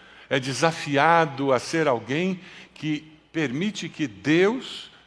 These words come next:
seja Senhor e o ajude a tomar as decisões.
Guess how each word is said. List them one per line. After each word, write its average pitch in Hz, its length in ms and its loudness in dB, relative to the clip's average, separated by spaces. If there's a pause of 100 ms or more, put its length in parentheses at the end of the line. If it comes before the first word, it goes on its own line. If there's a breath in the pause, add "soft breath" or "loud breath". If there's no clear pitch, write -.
seja 143 440 -4
Senhor 156 580 2
e 269 120 2
o 269 120 0
ajude 247 400 -2
a 320 60 -4
tomar 277 400 0
as 247 160 -6
decisões. 233 1080 -10